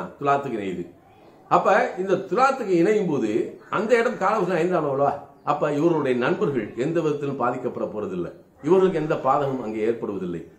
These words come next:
மேலும் மாறாக இவர்களுக்கு நல்ல மேன்மையும் சிறப்பும் புகழும் விருத்தியாகும் அப்படின்றதான் இதுல இருக்கு. மகரத்தில் பிறந்த, அப்ப மகரத்தில் பிறந்தவர்களுக்கு மட்டுமே நண்பர்களை விலக்கிக் கொள்வது நல்லது. அல்லது நண்பர்களை, அ, ந-,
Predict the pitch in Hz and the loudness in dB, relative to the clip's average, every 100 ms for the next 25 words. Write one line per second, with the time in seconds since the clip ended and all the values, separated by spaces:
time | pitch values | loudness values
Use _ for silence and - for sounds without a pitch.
0 | _ 123 196 202 104 - 110 151 165 117 | _ 2 4 2 0 -4 2 2 2 0
1 | 92 - 127 143 123 110 120 175 120 151 | -4 -4 -2 0 -2 -2 -2 0 0 -2
2 | 151 143 143 - 135 147 - 151 - - | 0 -2 -4 -4 -4 -4 -6 -12 -12 -20
3 | - - - 220 196 285 240 139 147 - | -20 -20 -6 -2 2 2 2 -2 -4 -4
4 | 143 110 101 80 107 120 107 95 117 117 | -2 0 -2 -8 -4 -2 -2 -2 -4 -6
5 | 85 - 110 104 98 110 - - - - | -8 -10 -8 -4 -4 -4 -6 -12 -18 -20
6 | _ - - - 214 262 285 285 208 151 | _ -20 -20 -6 2 4 4 4 -2 -2
7 | 113 - 214 220 175 147 202 269 - 254 | -2 -2 -2 -2 -2 -2 -2 -2 -4 -8
8 | 196 202 196 180 175 156 143 139 117 - | -6 -4 0 4 4 2 -4 -4 -6 0
9 | 175 165 214 220 - - - - - - | 2 4 4 2 -6 -18 -20 -20 -16 -2
10 | 139 240 262 214 202 156 165 170 143 127 | 2 4 4 6 4 2 0 -2 0 0
11 | 123 113 110 - - 226 165 175 190 165 | 0 0 0 0 2 2 4 2 4 4
12 | 127 95 - - - 123 127 127 139 | 4 0 -6 -18 -10 -4 -2 -2 -6